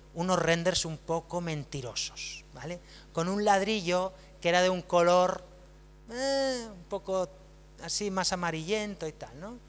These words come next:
Y coló, ¿vale? Pero cuando estábamos ya, estábamos levantando el edificio y era de ladrillo rojo de Valera, que es unos tíos de Ciudad Real cojonudos y tal, que nosotros es el que utilizamos y nos gusta, el alcalde pasó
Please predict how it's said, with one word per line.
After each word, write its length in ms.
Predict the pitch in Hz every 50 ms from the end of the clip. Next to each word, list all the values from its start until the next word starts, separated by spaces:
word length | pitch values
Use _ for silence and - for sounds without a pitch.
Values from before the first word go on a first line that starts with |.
| - - - - - - - - -
Y 100 | 175 156
coló, 380 | - - 160 147 143 135 113 - - - - - - - - - - - - - -
¿vale? 240 | 135 143 170 190 190 - - - - - - - - -
Pero 200 | 170 165 170 -
cuando 200 | 170 165 160 160
estábamos 440 | 151 - 214 214 220 220 214 196 180
ya, 120 | 196 190
estábamos 380 | 165 - - 180 170 165 156 151
levantando 400 | 156 151 151 151 175 156 151 151
el 80 | 147
edificio 580 | 147 147 139 - 190 - - - 160 170 190 196 - - - - - -
y 140 | 147 147 143
era 160 | 139 131 127
de 80 | 127
ladrillo 480 | 123 120 120 135 160 160 151 135 147 135
rojo 420 | 127 139 165 170 151 - - 160
de 140 | 151 147 147
Valera, 580 | 139 135 135 147 160 165 156 151 143 139 139 - - - - - - -
que 60 | 160
es 100 | 147 -
unos 200 | 165 156 147 -
tíos 180 | - 160 151 139
de 80 | 151
Ciudad 280 | - - 147 147 147 143
Real 460 | 139 139 147 156 151 143 139 135 131 - -
cojonudos 640 | 143 - - 139 143 160 165 151 143 135 123 -
y 20 | 143
tal, 220 | - 156 151 139
que 80 | - 139
nosotros 320 | 139 123 143 139 147 131
es 100 | 147 131
el 80 | 139 135
que 80 | -
utilizamos 500 | 143 139 - 139 139 139 160 151 143 127 -
y 20 | 135
nos 140 | 127 127
gusta, 340 | 135 180 - - - 185 202 - - - - - - - - - - - - - - - - -
el 120 | 143 139 143
alcalde 460 | 143 147 - - 151 156 151 160 175
pasó 480 | - 165 139 - - 170 160 160 180